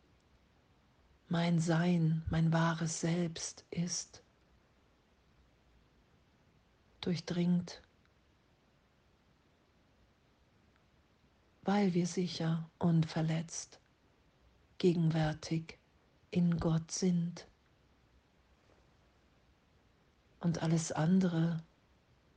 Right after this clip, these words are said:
Jesus sagt ja, das einzige Gefühl, was du selbst gemacht hast, ist Angst in der Trennung. Und das tritt in so vielen Formen auf.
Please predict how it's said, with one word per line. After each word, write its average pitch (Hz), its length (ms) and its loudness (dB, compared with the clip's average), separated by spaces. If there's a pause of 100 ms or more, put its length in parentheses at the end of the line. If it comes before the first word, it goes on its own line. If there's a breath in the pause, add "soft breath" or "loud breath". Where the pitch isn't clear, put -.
(1400)
Jesus 165 300 -4
sagt 165 340 -2
ja, 175 80 0
das - 280 -6
einzige 170 600 2
Gefühl, 175 580 2
was 165 160 -2
du 180 120 -2
selbst 165 460 -4
gemacht 160 540 0
hast, 185 260 -4
ist - 500 -4
Angst 170 540 -4 (640)
in 170 180 4
der 160 180 4
Trennung. 160 540 0 (1600)
Und 170 120 0
das 180 200 2
tritt - 400 2
in 175 200 2
so 180 340 6
vielen 170 500 2
Formen 175 680 2
auf. 147 500 -4